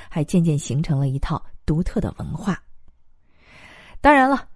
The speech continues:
这更多的是一种精神向往。我们毕竟生活在现实世界，大多数人都不会真的去过田园生活。那么，针对过劳，有没有什么对个人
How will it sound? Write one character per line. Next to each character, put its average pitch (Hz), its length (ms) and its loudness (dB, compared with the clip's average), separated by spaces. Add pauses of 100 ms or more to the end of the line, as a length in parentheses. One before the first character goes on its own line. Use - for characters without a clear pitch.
(120)
这 285 120 2
更 277 180 2
多 277 140 6
的 269 100 8
是 254 140 2
一 240 60 4
种 147 220 2
精 277 240 -2
神 143 220 -2
向 151 280 -2
往。 131 200 -10 (540)
我 208 100 4
们 262 280 6
毕 339 120 10
竟 262 180 4
生 247 180 2
活 190 120 8
在 190 240 6
现 285 260 2
实 - 180 -2
世 - 180 -2
界， - 220 -8 (400)
大 294 180 4
多 254 140 4
数 262 120 4
人 170 220 4
都 330 160 6
不 - 120 0
会 156 160 4
真 277 260 0
的 170 120 4
去 - 220 -4
过 123 220 -2
田 - 280 -2
园 - 180 0
生 - 200 -6
活。 - 240 -14 (1000)
那 202 120 4
么， 190 140 4 (400)
针 302 140 4
对 285 100 4
过 233 180 4
劳， 165 280 4 (340)
有 175 120 4
没 170 120 4
有 226 100 4
什 165 160 2
么 180 240 4
对 233 160 0
个 359 220 2
人 240 120 6